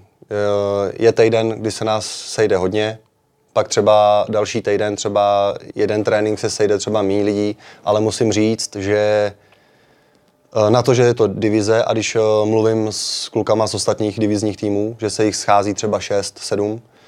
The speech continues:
tak, eh, tady musím říct, že furt ten, eh, počet nějakým způsobem je a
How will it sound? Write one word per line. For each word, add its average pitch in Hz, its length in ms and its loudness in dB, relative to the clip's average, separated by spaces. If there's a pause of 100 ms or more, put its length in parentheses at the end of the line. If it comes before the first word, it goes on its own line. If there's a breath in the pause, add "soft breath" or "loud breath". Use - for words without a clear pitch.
(380 soft breath)
tak, 104 320 2
eh, 104 480 2
tady 107 320 2
musím 107 380 -2
říct, 104 340 -2
že 104 340 0
furt 107 240 -2
ten, 107 240 0
eh, 104 340 0 (120)
počet 107 360 -2
nějakým 101 340 -4
způsobem 104 600 -2
je 101 260 0 (580 soft breath)
a 101 540 2